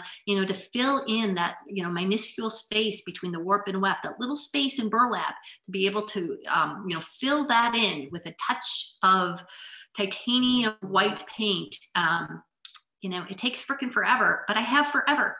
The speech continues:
Uh, I have a different kind of relationship with time. So it gives me the opportunity to think about, um, tighter, um, uh, uh, a, a tighter, um, more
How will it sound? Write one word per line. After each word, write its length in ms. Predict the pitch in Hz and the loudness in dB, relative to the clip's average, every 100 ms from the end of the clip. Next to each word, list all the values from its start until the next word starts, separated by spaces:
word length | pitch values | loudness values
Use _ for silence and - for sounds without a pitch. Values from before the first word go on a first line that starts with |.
| - | 2
Uh, 200 | 196 190 | 2 4
I 80 | 202 | 0
have 220 | 202 269 | 4 4
a 80 | 262 | 4
different 280 | 262 - 202 | 0 -2 -2
kind 120 | 196 | -2
of 60 | 170 | -4
relationship 520 | 160 160 - 170 - _ _ | -10 -10 -8 -10 -12 _ _
with 120 | 185 - | -14 -10
time. 340 | - 170 160 - - | -4 -4 -4 -10 -10
So 180 | - 214 | 0 4
it 140 | 214 | 4
gives 220 | 240 254 247 | 2 0 0
me 100 | 226 | 0
the 120 | 208 | 2
opportunity 680 | 185 196 - 196 180 175 170 | 2 2 -2 -2 -2 -2 -6
to 180 | 170 - | -8 -4
think 240 | 196 196 - | -4 -4 -8
about, 420 | 180 170 170 170 - - - - | 0 2 2 -4 -12 -18 -12 0
um, 260 | 165 170 - _ _ - | 0 0 -8 _ _ -10
tighter, 640 | - 220 220 196 165 - - | -4 0 0 2 0 -2 -2
um, 440 | 170 165 - - - _ _ _ - - _ - | 0 0 -2 -8 -14 _ _ _ -16 -16 _ -8
uh, 220 | 156 - - - - | -6 -6 -10 -16 -6
uh, 160 | 165 - - | -6 -6 -12
a, 60 | 180 - - - | -14 -14 -18 -10
a 60 | 185 | -8
tighter, 680 | - 220 220 214 202 190 - | -4 -2 0 2 2 0 -4
um, 320 | 180 170 - - | -4 -4 -8 -8
more 320 | 185 190 | -4 -4